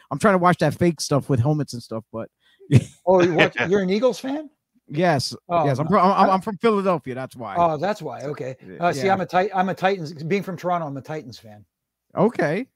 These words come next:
Speaker 1: all right.
Speaker 2: Yeah.
Speaker 1: And,
Speaker 2: Well,
Speaker 1: and
Speaker 2: it, for me, for me, it was because I was an old Houston Oiler fan back in the days of Dan Pastorini, Billy White Shoes Johnson, Earl Campbell,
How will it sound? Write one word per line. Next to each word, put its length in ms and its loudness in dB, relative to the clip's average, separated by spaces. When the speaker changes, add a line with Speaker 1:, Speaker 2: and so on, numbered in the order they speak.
Speaker 1:
all 60 -4
right. 280 0
Speaker 2:
Yeah. 80 -6
Speaker 1:
And, 100 2
Speaker 2:
Well, 220 10
Speaker 1:
and 160 4
Speaker 2:
it, 160 0
for 100 4
me, 320 0
for 140 -4
me, 140 0
it 40 -2
was 120 -8
because 340 -4
I 80 -6
was 160 -4
an 80 -6
old 200 -4
Houston 300 -10
Oiler 280 -4
fan 280 -10
back 240 -8
in 60 -10
the 80 -12
days 380 -8
of 80 -12
Dan 200 -10
Pastorini, 600 -8
Billy 180 -4
White 220 -8
Shoes 180 -10
Johnson, 480 -8
Earl 200 -6
Campbell, 520 -8